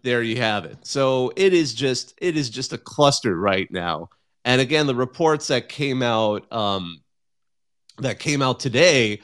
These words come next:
uh, again from Pete Thamel, was that sources say the Mountain West Conference sent an additional letter to San Diego State last Friday, informing them that at this time they will not approve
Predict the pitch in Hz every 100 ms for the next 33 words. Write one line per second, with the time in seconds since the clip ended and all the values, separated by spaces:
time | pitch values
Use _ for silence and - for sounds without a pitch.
0 | _ _ _ - 117 117 139 165 175 170
1 | 135 104 113 - 107 101 107 110 110 107
2 | 113 110 - 147 143 135 147 123 123 127
3 | 117 120 120 - 120 117 113 113 - 120
4 | 117 107 170 180 160 135 127 120 113 139
5 | 117 117 113 104 - - 120 120 _ _
6 | _ _ - 117 117 - 151 160 160 135
7 | 131 113 - - 151 147 143 131 120 120
8 | 113 107 - 123 - 135 - 120 113 110
9 | 110 113 113 104 110 139 - 127 - 117
10 | 110